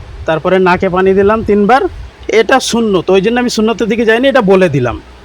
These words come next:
ফরজে এসে মু-, মুখমণ্ডলকে ধুয়ে না। তারপরে কি বলছে কোরআন শরীফ মতে, "ওয়া উজুহাকুম ওয়া আইদিয়াকুম ইলাল মারাফিক।" উজু মানে চেহারা, ওয়াজ মানে চেহারা। উনি বলছেন না ওয়াজহুল্লাহ, আল্লাহ চেহারাকে,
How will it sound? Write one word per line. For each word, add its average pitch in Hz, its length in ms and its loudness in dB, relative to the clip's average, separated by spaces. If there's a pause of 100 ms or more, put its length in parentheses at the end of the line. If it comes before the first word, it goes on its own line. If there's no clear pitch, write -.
(120)
ফরজে 247 380 0
এসে 320 460 0 (480)
মু-, 175 140 0
মুখমণ্ডলকে 185 640 0
ধুয়ে 139 180 -2
না। 117 120 -8 (560)
তারপরে 277 420 4
কি 262 100 -2
বলছে 285 380 2 (140)
কোরআন 277 200 4
শরীফ 247 240 0
মতে, 165 260 0
"ওয়া 196 160 2
উজুহাকুম 233 680 0 (760)
ওয়া 226 180 4
আইদিয়াকুম 277 1080 2
ইলাল 294 260 4
মারাফিক।" 208 520 2 (1000)
উজু 247 320 4
মানে 277 220 4
চেহারা, 202 300 2
ওয়াজ 247 280 2
মানে 240 240 2
চেহারা। 185 260 4
উনি 208 160 -2
বলছেন 220 320 -2
না 247 160 0
ওয়াজহুল্লাহ, 226 840 2
আল্লাহ 190 320 2
চেহারাকে, 220 640 2